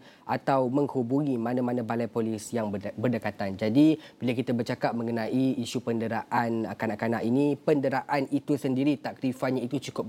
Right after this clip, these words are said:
luas, bukan hanya fizikal tetapi dari segi emosi dan juga seksual. Ah, jika kalau anda di luar sana ada melihat beberapa tingkah laku,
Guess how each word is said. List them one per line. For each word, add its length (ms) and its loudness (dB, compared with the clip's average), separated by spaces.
luas, 320 2
bukan 240 -2
hanya 320 -2
fizikal 560 0
tetapi 400 -4
dari 240 0
segi 400 -4
emosi 640 0
dan 160 2
juga 240 0
seksual. 640 0
Ah, 160 -10
jika 240 -4
kalau 400 2
anda 480 2
di 80 -2
luar 240 2
sana 640 -2
ada 240 0
melihat 560 0
beberapa 400 -4
tingkah 400 -2
laku, 640 2